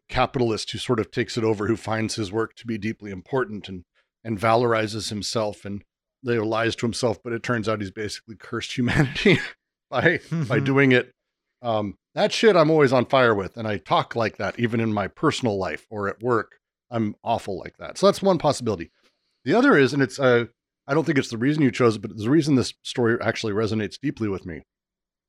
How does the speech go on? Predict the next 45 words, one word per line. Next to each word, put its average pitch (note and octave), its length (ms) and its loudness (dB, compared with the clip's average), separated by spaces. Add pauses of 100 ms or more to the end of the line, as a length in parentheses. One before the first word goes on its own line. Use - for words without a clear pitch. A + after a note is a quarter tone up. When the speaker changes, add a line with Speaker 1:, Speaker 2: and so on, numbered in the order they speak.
(220)
Speaker 1:
is G#2 120 -4
I've C3 180 4
experienced A2+ 760 -2
being A2+ 300 0
that F#2 280 -4
dude. A2+ 380 -4 (500)
Uh, G#2 220 2 (300)
I A2+ 120 -4
spent E3+ 240 0
a C3 40 4
lot A2+ 140 0
of G#2+ 60 -2
years A2+ 300 -2
doing, G#2 420 -10
um, F#2 360 -12 (400)
bull-, B2+ 200 -2
anti-bullying A#2 640 2
campaigns. F2+ 640 -8
Uh, F#2 220 -6 (120)
I G2 100 -4 (280)
was G2+ 120 -16
a G2 40 -10
student G2 260 -4
at - 60 -10
Columbine, D3+ 640 0 (520)
and, A2+ 320 -2
uh, G#2 160 -6
lost A2 280 -2
a C3 40 2
lot A#2 100 4
of G#2 80 -4
friends. G#2 400 -2 (100)
And G#2 400 -4 (520)
I A#2 120 -2
spent G3+ 220 2
a D3 40 4
long C3+ 260 2
time, B2 480 0 (140)
uh, G#2+ 260 0
sort B2+ 240 2
of G#2+ 100 0
believing A2+ 520 0
I G#2+ 140 -2
was A2+ 200 -2
doing A2+ 440 -4